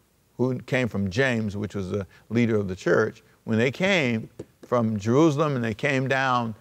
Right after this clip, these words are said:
to Antioch, he, he said, um, he was, he was, uh, he, I, I, I don't know those, uh, those Gentiles. He acted like he didn't know who the Gentiles were, but when the Ju-, when they left, he hung out with the Gentiles. And that was hypocrisy.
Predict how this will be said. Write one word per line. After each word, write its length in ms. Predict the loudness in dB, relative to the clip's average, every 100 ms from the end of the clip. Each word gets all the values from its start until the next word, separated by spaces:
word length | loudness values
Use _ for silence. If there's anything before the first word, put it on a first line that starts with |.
| _ _ -6
to 100 | -2
Antioch, 380 | 0 0 0 0
he, 240 | -2 -2 _ _ -2
he 120 | 0
said, 300 | 2 2 2
um, 260 | 0 -2 -8 _
he 120 | 2
was, 160 | 4 4
he 100 | 4
was, 240 | 2 2
uh, 180 | 2 0 -4 _ _ -2
he, 160 | 2 4
I, 540 | 4 0 0 0 -2
I, 60 | -4 -8
I 180 | -4 -2
don't 180 | 0 2
know 160 | 4 6
those, 340 | 4 2 -4
uh, 200 | -8 -8 -12 _ -4
those 340 | -4 -2 -6 -4
Gentiles. 640 | -2 0 -2 -2 -8 -16 _ _ 0
He 120 | 4
acted 220 | 4 2
like 140 | -2 -2
he 160 | -2
didn't 160 | 0 0
know 120 | 0
who 120 | 0
the 80 | -2
Gentiles 400 | -4 -2 -2 0
were, 100 | 2
but 140 | 0 0
when 180 | -2
the 80 | -2
Ju-, 260 | -4 -4 -2
when 120 | 0
they 120 | 2
left, 460 | 4 2 0 -4 -12 _ _
he 140 | -2
hung 200 | 0 2
out 140 | 0 0
with 140 | -2
the 60 | -4
Gentiles. 640 | -6 -6 -8 -12 -16 _ _ _ _ _ _ _ -4
And 140 | -2
that 140 | 0 -2
was 100 | -4
hypocrisy. 540 | -4 -4 -4 -14 -20